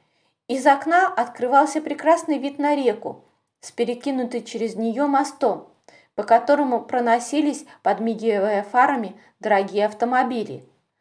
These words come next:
На улице стремительно темнело. Вскоре подошёл официант и положил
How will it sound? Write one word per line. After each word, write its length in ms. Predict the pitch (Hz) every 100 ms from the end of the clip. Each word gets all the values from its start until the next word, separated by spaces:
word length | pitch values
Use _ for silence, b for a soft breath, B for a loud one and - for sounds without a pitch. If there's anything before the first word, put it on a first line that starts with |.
| _ _
На 200 | 233 339
улице 340 | 440 415 - 240
стремительно 680 | - 226 240 262 277 269
темнело. 600 | 269 269 233 196 165 143 - _ _ _ _ _ _ _ _ _ _
Вскоре 400 | - - 381 381
подошёл 540 | 320 196 196 254 254
официант 720 | - - 214 - 233 359 415 b b b b b _
и 360 | 247 269 269 262
положил 540 | 254 247 254 262 247